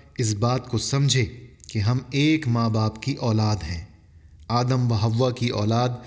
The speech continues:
کثرت سے زمین پر تقسیم ہو گئی اور دھرتی ماں نے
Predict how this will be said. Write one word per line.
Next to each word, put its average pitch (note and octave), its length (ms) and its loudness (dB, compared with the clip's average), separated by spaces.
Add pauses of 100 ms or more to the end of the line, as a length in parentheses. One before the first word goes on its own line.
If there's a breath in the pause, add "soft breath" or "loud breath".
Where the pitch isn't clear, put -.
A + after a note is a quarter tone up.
(300 loud breath)
کثرت E3 460 0
سے C3+ 180 0
زمین A#2 440 2
پر C#3 160 -2
تقسیم C#3+ 600 0
ہو G#2 220 2
گئی G2 140 -2 (420)
اور A2+ 160 -2
دھرتی A#2 400 0
ماں B2 220 2
نے B2 200 0